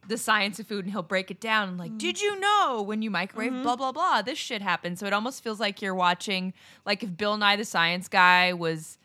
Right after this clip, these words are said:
Speaker 1: mean and cooked.
Speaker 2: Yeah.
Speaker 1: <laughs> And I love that.
Speaker 2: <laughs>
Speaker 1: <laughs> He's pretty cool.
Speaker 2: Um, I had a question. So,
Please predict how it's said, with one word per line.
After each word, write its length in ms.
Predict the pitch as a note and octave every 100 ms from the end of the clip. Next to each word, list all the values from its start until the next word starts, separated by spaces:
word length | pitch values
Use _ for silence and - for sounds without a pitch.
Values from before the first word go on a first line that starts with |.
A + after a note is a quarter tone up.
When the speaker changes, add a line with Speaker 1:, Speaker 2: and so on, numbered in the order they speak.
| _ _ _ _ _
Speaker 1:
mean 680 | F#3 G3 F#3+ F3+ E3+ E3+ - -
and 340 | E3 E3 E3 -
cooked. 360 | - - - _ -
Speaker 2:
Yeah. 560 | C4 D4 F#4 C4+ C#4 D5
Speaker 1:
<laughs> 220 | C#5+ G#4+ - E4+ D#4+
And 80 | C4
I 140 | B3+
love 240 | B3 A#3 A#3+
that. 920 | C5+ - - G4 G4+ D#4 D#4 C#4+ C4+ G#3 -
Speaker 2:
<laughs> 160 | - -
Speaker 1:
<laughs> 240 | - -
He's 180 | D4 C4+
pretty 240 | - G3+ F#3
cool. 340 | F3 C#3 E3 - D#4 F#5 - _ _ _ _ _ - - - -
Speaker 2:
Um, 440 | A#3+ A#3+ A#3+ B3 - _ _ _ _ _ _ _ - _ -
I 40 |
had 240 | G#3+ G#3 B3+
a 40 |
question. 800 | A#3 - F#3+ F#3+ - - G2+ - - _ _
So, 380 | - - C4 A3+